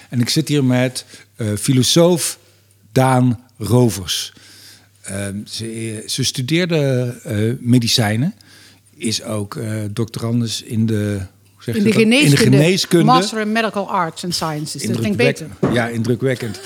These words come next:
Speaker 2: Zo heet dat
Speaker 1: Eh,
Speaker 2: tegenwoordig.
Speaker 1: maar ze studeerde ook, eh, f-, filosofie.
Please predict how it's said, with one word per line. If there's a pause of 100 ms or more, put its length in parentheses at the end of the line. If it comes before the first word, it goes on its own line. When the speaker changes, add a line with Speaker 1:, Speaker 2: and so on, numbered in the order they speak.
Speaker 2:
Zo
heet
dat
Speaker 1:
Eh,
Speaker 2:
tegenwoordig.
Speaker 1:
maar
ze
studeerde
ook,
eh, (300)
f-, (320)
filosofie.